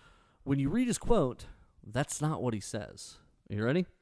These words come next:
Uh, the guy's name is Tom Dundon, and he became the A A F chairman's last, the A A F's chairman last month.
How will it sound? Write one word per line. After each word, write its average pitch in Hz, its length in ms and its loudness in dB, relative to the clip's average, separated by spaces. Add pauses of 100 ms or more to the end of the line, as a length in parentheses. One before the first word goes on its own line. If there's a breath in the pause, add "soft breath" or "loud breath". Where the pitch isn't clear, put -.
(720 soft breath)
Uh, 113 520 4
the 120 60 2
guy's 147 220 6
name 170 140 6
is 165 80 0
Tom 151 260 2
Dundon, 120 540 6
and 110 100 2
he 117 80 4
became 135 300 4
the 123 120 4
A 127 260 6
A - 20 6
F 120 100 -2
chairman's 117 420 4
last, 113 420 2 (100)
the 101 200 -8
A 131 340 4
A 127 80 8
F's - 380 -4
chairman 107 560 2
last 107 300 0
month. 101 380 0